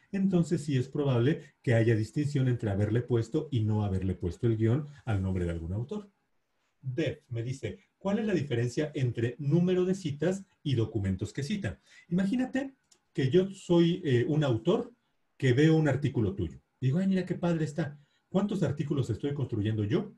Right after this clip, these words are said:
Uno. ¿Cuántos artículos tuyos voy a citar? Nada más ese". Pero resulta que ese artículo lo cité en la página dos y más adelante vuelvo a necesitar tu contribución y te vuelvo a citar.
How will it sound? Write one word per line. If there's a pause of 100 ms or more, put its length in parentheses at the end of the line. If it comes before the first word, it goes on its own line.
Uno. (320)
¿Cuántos
artículos
tuyos
voy
a
citar? (300)
Nada
más
ese". (520)
Pero
resulta
que
ese
artículo (240)
lo
cité (340)
en
la
página
dos (260)
y
más
adelante
vuelvo
a
necesitar
tu
contribución (140)
y
te
vuelvo
a
citar.